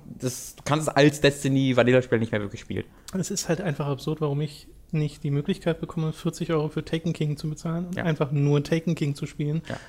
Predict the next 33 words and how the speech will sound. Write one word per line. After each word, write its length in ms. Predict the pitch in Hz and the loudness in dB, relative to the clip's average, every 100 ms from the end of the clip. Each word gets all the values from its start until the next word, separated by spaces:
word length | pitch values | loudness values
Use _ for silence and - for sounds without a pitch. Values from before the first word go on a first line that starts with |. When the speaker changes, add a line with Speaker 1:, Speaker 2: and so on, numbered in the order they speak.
| - | -4
Speaker 2:
und 80 | 143 | 0
dann 120 | 143 | 2
eben 160 | 147 | 4
nicht 300 | 156 175 - | 4 2 0
die 320 | 156 143 143 147 | 0 2 2 0
sieben 260 | 147 151 | 0 0
Quests 560 | 143 156 151 - - - 220 | 0 0 0 0 0 2 0
<laughs> 120 | 180 | 4
aus 220 | 240 - - | 4 2 0
Dark 340 | 185 - - | -2 -2 -4
Below 280 | 180 175 180 | 0 2 2
und 340 | 185 170 165 - - - - | 0 -2 -4 -10 -16 -16 -12
Speaker 1:
Ja. 80 | - - | -8 2
Speaker 2:
Dingens. 480 | 196 165 175 - - | 4 6 4 0 -6
Äh, 320 | 220 151 143 | 2 2 4
das 180 | 143 147 | 2 0
ist 300 | 143 - - | -2 -4 0
Speaker 1:
Ah, 200 | 135 135 | 4 6
weißt 140 | 131 143 | 4 2
du 60 | |
was? 160 | 139 131 - - 69 | 0 0 -6 -8 -6
Das 320 | 120 - - | -6 -6 -14
Speaker 2:
Komisch. 320 | - 175 117 | -6 0 2
Speaker 1:
liegt 180 | 131 143 | 0 0
darin 240 | 131 123 123 | 0 2 0
begründet, 540 | 117 - 135 127 123 - - | -2 0 2 2 0 -8 -10
äh, 80 | 110 | -4
fällt 200 | 113 113 | -2 -2
mir 100 | 107 | 0
gerade 260 | 110 117 | 0 2
ein, 200 | 107 110 | 0 0
dass, 260 | 104 101 - - | -2 -4 -8 -2
ähm, 480 | 104 101 101 104 | 0 0 -4 -8